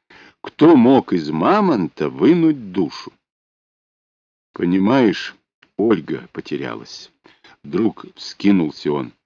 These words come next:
«Ушла и нет до сих пор. А родители молчат». «Кто такая?» «А, ладно». Снова съежился мамонт. «Все одно к одному.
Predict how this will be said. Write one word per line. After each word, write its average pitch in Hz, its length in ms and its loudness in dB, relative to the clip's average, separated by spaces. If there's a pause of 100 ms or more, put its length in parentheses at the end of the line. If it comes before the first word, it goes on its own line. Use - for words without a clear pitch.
(360)
«Ушла 110 560 -2 (560)
и 87 80 0
нет 101 320 2
до 104 120 0
сих 92 240 -10
пор. - 380 -12 (500)
А 82 140 -6
родители 92 460 -4
молчат». 123 680 -8 (560)
«Кто 98 220 -2
такая?» 62 540 -12 (440)
«А, 73 280 -10
ладно». - 480 -14 (500)
Снова 82 460 -4
съежился 78 600 -4
мамонт. 71 500 -10 (560)
«Все 117 240 -4
одно 82 280 -4
к - 120 -10
одному. 71 440 -8